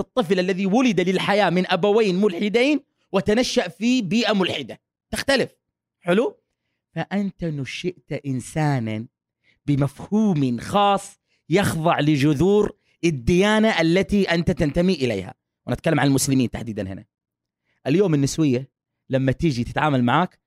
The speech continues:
ترى ما تفكر من، من أنت بالإنسان هذا. من ال-، الإنسان في الصياغة النسوية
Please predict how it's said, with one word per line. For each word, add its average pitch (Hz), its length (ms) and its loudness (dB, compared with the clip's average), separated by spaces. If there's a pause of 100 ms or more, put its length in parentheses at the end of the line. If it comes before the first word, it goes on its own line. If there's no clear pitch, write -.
(140)
ترى 175 140 0
ما 180 120 0
تفكر - 420 -6
من، 135 280 -4
من 135 180 -2
أنت 101 320 -14 (100)
بالإنسان 123 540 -4
هذا. 131 240 0
من 120 100 -4
ال-، 113 140 -8 (560)
الإنسان 170 640 0
في - 80 -6
الصياغة 165 520 2
النسوية 208 680 0